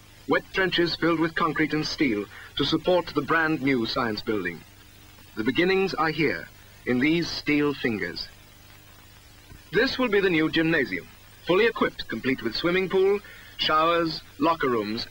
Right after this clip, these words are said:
and fives courts. There is only a desolate waste where the old gymnasium has been torn down, leaving the ground ready for the men and machines to drive in the foundations for the brand new building.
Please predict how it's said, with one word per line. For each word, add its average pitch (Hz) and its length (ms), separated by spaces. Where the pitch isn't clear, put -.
and 131 160
fives 123 320
courts. - 480
There 139 120
is 151 100
only 190 280
a 156 60
desolate 170 420
waste 147 340
where 123 100
the 131 120
old 143 180
gymnasium 123 500
has 117 100
been 117 180
torn 123 300
down, 107 380
leaving 233 240
the 220 80
ground 180 320
ready 156 220
for 156 100
the 143 100
men 185 280
and 170 120
machines 143 560
to 165 80
drive 196 340
in 180 180
the 160 80
foundations 160 680
for - 100
the 107 100
brand 147 360
new 139 200
building. 107 380